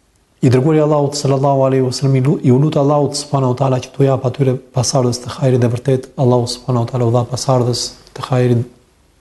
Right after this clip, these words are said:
fëmijë të devotshëm. Abdullah ibn Mubarak rahimahullah ka thënë se fatkesia, nëse nuk durohet, dy, dyfishohet.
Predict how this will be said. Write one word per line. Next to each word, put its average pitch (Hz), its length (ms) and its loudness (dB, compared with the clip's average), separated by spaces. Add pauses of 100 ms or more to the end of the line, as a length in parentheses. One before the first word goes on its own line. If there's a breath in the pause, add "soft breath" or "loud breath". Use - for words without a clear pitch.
(560)
fëmijë 120 480 0
të 117 140 0
devotshëm. 117 520 -2 (1300 loud breath)
Abdullah 175 320 2
ibn 180 160 2
Mubarak 160 540 0 (1200)
rahimahullah 147 960 0
ka 127 160 -4
thënë 139 240 -2
se - 160 -4
fatkesia, 147 800 0 (880 soft breath)
nëse 143 480 2
nuk 139 180 0
durohet, 151 460 2
dy, 120 160 -2 (160)
dyfishohet. 120 840 -2